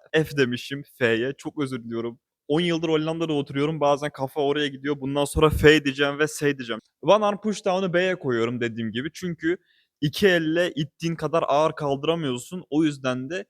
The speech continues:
bench press'inizi daha az arttırır. Burada hipertrofiden bahsetmiyoruz, güçten bahsediyoruz.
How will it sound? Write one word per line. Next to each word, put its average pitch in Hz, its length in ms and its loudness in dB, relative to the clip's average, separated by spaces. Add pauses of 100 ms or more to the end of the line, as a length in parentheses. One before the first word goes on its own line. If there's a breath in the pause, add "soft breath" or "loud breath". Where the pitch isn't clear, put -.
(220)
bench 156 360 0
press'inizi 151 520 -4
daha 147 200 2
az 120 220 2
arttırır. 101 540 -4
Burada 139 280 0
hipertrofiden 143 840 0
bahsetmiyoruz, 135 680 -6
güçten 135 440 -4
bahsediyoruz. 101 460 -4